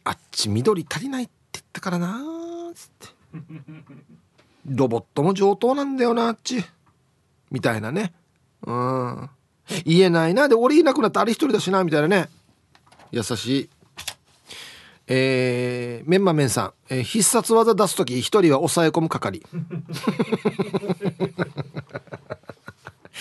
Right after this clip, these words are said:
「いや、あれがキックするまで動かんけや」つって。ね。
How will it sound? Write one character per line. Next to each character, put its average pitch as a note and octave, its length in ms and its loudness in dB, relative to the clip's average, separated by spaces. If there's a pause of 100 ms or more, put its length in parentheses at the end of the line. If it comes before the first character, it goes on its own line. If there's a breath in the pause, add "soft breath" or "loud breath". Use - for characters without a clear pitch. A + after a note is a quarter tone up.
(260 loud breath)
「い - 80 4
や、 G#3 140 6
あ A3 40 4
れ A3+ 120 4
が B3 100 2
キ - 100 0
ッ - 60 -2
ク - 120 -2
す G3+ 80 4
る C4 100 6
ま A3 80 6
で A3+ 80 4
動 A3 60 0
か A#3+ 180 2
ん A3+ 100 -2
け F#3+ 100 2
や」 B2+ 220 2
つ - 80 -20
っ - 40 -20
て。 - 180 -20 (1120)
ね。 C#3 240 0